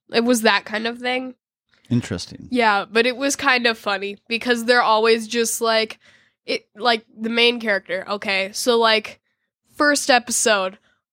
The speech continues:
Speaker 1: "Wow, it's the first time I've played volleyball on a real volleyball court." It's like, "Why is it that big of a deal?" "I'm playing volleyball." Oh my gosh. <laughs> Calm down. <laughs>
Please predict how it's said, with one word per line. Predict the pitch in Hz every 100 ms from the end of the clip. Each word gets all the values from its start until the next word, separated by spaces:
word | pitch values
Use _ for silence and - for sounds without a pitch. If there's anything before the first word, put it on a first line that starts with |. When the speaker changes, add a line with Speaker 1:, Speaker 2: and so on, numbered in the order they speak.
| _
Speaker 1:
"Wow, | 311 311 294
it's | 277
the | -
first | - 339 302
time | 311 302
I've | 269 262
played | 302 262
volleyball | 233 240 254 277 247 247 226
on | 254
a | 254
real | 240 262 262 240
volleyball | 240 262 269 240 226 214
court." | - 202 190 185 - _ _ _
It's | -
like, | 269 - -
"Why | 220 226
is | 226 233
it | 226
that | 220
big | 220 214
of | 208
a |
deal?" | 220 254 - - _ 330
"I'm | 320 330 330
playing | 330 359 330 320 311 311
volleyball." | 330 349 339 311 269 -
Oh | 220 226
my | 190 -
gosh. | - - - -
<laughs> | 311 330 302 285 285 _ _ _
Calm | - 302 311 262
down. | 202 - - 190 -
<laughs> | 320 415 -